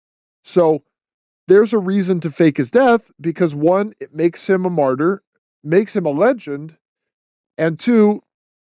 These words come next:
uh, no one goes looking for him while he's doing that. Now, I found this article from, uh, what is called the, uh, O S U dot E D U, which is Ohio State University. The Psychology of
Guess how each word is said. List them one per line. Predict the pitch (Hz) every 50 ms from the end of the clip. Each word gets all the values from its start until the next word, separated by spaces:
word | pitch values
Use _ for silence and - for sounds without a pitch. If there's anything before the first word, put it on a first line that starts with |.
| _ _
uh, | - 185 185 - - _
no | - 180 170 175 196
one | 202 208 196
goes | 175 196 190 185 165 175
looking | 208 247 240 - 202 165
for | 139 - - 127 127
him | 127 131
while | 135 139 151
he's | 156 151 -
doing | - - 262 269 214 147 107
that. | - - - _ _ _ _ _ _
Now, | - 143 147
I | 165 190
found | - - 247 262 285 311
this | 320 269 - -
article | - 170 175 180 175 165 - - 123 - - _ _
from, | - 143 131 123 117 113 117 127 _ _ _ _ _ _ _ _ _ -
uh, | 143 139 135 135 135 120 _ _
what | - 151 147 143 160 160 156
is | 156 139 - _ _ _ _ _ _ _ _ _
called | - - 170 165 156 156 143 131
the, | 143 147 139 _ _ _ _ _ _ - - - _ -
uh, | 165 151 139 135 131 - _ _ - -
O | 175 196 240 262
S | 254 262 233 - -
U | 190 190 202 214 208
dot | 175 185 170 156 _ -
E | 180 170
D | 156 160 147 127 110
U, | 95 82
which | 76 104 - -
is | 120 - - - -
Ohio | 143 131 - - 180 208 214 202
State | 190 - - - 180 175 - 170
University. | 160 156 147 139 123 123 120 107 - - 90 - - - _ _ _ _ _ _ _ _ _ _ _ _ _ _ _ _ _ _ _ -
The | - 131 117 110
Psychology | 113 - 147 147 139 - 220 240 240 240 214 190 214 202
of | 185 165